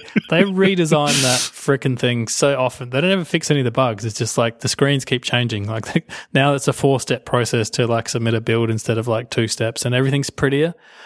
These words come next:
But, oh, man, I'm just terrified every time I click buttons in there. I'm like, if I press this button and it spins, I don't know if this ever happens to you, the button has,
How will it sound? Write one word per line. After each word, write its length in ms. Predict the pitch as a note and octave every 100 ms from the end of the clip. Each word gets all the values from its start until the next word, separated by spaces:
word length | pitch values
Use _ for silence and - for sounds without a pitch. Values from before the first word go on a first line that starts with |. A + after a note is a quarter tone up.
| - -
But, 120 | -
oh, 320 | C#3+ C3 A2+
man, 340 | A2 A2+ A2 G#2+
I'm 140 | B2
just 180 | C#3 -
terrified 460 | C#3 B2 - A2+ A2+
every 120 | A#2
time 180 | B2 A#2
I 40 |
click 220 | A2 A#2+ -
buttons 340 | A2+ A#2+ A2+
in 60 | A2
there. 120 | G#2+
I'm 80 | A2+
like, 240 | - - - - - _ -
if 160 | -
I 60 | G3
press 340 | G#3 G#3+ A#3 -
this 160 | F#3+
button 340 | - B2 A#2 C3
and 160 | C3
it 80 | C3+
spins, 640 | - - D3+ B2 F#3 -
I 80 | C3
don't 80 | C3
know 60 | B2+
if 80 |
this 160 | C#3 B2
ever 160 | B2 A2+
happens 260 | A2+ A2+
to 120 | - B2
you, 40 |
the 60 | A#2
button 300 | B2+ B2+ A2+
has, 240 | A#2+ A#2+